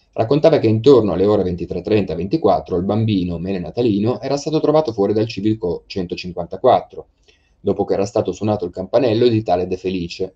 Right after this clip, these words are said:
abitante al piano terra di quello stabile. La donna precisava però che il bambino si trovava senza scarpe, solo con le calze,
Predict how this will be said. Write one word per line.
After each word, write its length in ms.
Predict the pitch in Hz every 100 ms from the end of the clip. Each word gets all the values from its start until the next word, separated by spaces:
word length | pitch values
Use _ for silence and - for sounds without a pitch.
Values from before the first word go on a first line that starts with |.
| -
abitante 480 | 92 95 - 90 -
al 60 |
piano 220 | 95 117
terra 280 | 135 80 85
di 80 | 82
quello 200 | 76 78
stabile. 460 | - 80 73 73 71 _ _ _ _ _ _ _ _ _ _
La 80 | -
donna 300 | 113 110 92
precisava 480 | - - 107 107 92
però 420 | 110 107 87 82
che 140 | - 98
il 100 | 101
bambino 460 | 117 120 104 95
si 120 | 95 104
trovava 300 | 107 117 110
senza 260 | 110 98
scarpe, 600 | 98 85 76 - - -
solo 300 | - - 175
con 140 | 135 104
le 100 | 98
calze, 540 | 78 58 65 - -